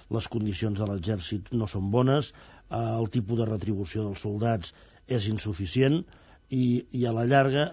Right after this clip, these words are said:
això crea un dèficit important, que és el que generarà aquest canvi de conjuntura més favorable a França. És el moment en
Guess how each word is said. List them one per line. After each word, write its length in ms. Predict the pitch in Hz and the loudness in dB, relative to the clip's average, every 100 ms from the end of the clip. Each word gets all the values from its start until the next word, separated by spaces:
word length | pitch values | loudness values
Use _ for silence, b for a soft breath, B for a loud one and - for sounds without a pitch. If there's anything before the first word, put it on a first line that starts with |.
| 120 | -6
això 240 | - 120 | -4 -4
crea 360 | 104 110 123 143 b b b - | 0 2 2 2 b b b -2
un 160 | 123 127 | 2 4
dèficit 460 | 120 101 101 104 | 2 0 -2 0
important, 480 | 110 101 107 117 113 | -2 -2 -2 0 0
que 120 | 117 104 | 0 -4
és 80 | 101 | -4
el 80 | 92 | -4
que 200 | 101 117 101 | -4 -6 -6
generarà 560 | 98 92 98 98 104 | -6 -4 -4 -2 -2
aquest 300 | 110 107 87 - | -4 -6 -8 -6
canvi 380 | 101 107 107 | -4 0 0
de 80 | 110 | 0
conjuntura 680 | 98 92 92 101 101 101 120 b b b - | -2 -6 -4 -4 -2 -2 -4 b b b -4
més 220 | 104 - | -4 -2
favorable 460 | 101 95 101 95 101 | -4 -4 -4 -4 -6
a 60 | 90 | -2
França. 440 | 117 110 - 85 b b b _ | -2 -2 -6 -10 b b b _
És 240 | 147 151 - - | 4 4 4 -2
el 160 | 120 | 0
moment 320 | 127 127 127 | 2 2 2
en 100 | 131 | 2